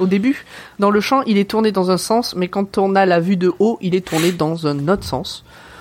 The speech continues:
Voilà. Euh, petit, c'était un petit point, quoi. Le Docteur a toujours eu pas mal de règles, mais pas toujours les mêmes,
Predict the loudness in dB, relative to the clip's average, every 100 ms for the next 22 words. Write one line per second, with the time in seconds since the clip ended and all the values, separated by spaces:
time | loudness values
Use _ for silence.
0 | -20 -16 -14 -14 -16 -20 _ _ _ _
1 | _ -20 -20 -20 -18 -18 _ -4 0 2
2 | 4 4 4 2 0 -6 -20 -20 -20 -12
3 | -12 -12 -12 -10 -8 -10 -12 -16 -20 -20
4 | -6 0 2 2 0 0 2 4 2 2
5 | 0 2 2 2 2 2 4 4 4 4
6 | 2 0 -4 _ -2 2 2 2 0 2
7 | 2 4 4 2